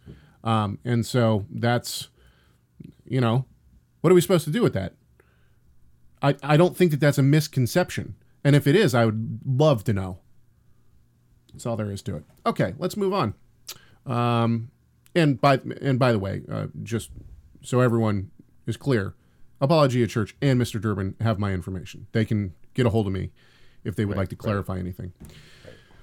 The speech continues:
Speaker 1: Um, I
Speaker 2: This,
Speaker 1: have another
Speaker 2: this will, I don't know if we're gonna get to our First Timothy four passage today, but,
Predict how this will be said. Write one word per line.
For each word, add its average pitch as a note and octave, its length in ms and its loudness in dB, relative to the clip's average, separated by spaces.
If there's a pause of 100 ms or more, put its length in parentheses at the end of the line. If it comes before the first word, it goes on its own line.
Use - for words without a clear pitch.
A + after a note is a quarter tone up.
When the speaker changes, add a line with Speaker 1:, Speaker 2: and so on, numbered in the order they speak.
(180)
Speaker 1:
Um, A#2+ 400 4
I E3+ 80 4
Speaker 2:
This, A#3 100 6
Speaker 1:
have A#3+ 100 0
another C#3+ 200 -4
Speaker 2:
this - 280 -6
will, D#3 360 -6
I A2 140 -4
don't D#3 100 -2
know C#3+ 60 -4
if B2+ 100 -8
we're C3 80 -8
gonna A#2 140 -8
get A2+ 140 -8
to A#2 100 -6
our G2 100 -4
First - 280 -8
Timothy F#2+ 360 -10
four G2 380 -10 (120)
passage F#2+ 440 -10
today, F#2+ 240 -12
but, E2+ 300 -10